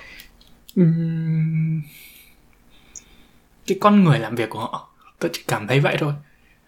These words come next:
Thế nên tớ cũng không, không thấy nó là một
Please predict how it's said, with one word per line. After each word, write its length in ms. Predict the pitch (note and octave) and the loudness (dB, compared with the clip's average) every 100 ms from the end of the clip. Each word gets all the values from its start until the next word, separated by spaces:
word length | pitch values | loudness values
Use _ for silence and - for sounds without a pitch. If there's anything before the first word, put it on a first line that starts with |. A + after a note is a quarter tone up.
| - - - - | -14 -12 -12 -10
Thế 140 | - F3+ | -2 -2
nên 120 | E3+ | 2
tớ 80 | D#3+ | 0
cũng 140 | C#4+ | 0
không, 380 | F#3+ F#3+ F3+ F3 - - - - - - - | 0 0 0 -2 -8 -18 -18 -18 -16 -18 -20
không 200 | - F3 | -6 -4
thấy 200 | D3+ D3+ | 2 2
nó 140 | E3 | 2
là 120 | F3 D3+ | 0 0
một 200 | C3 | 0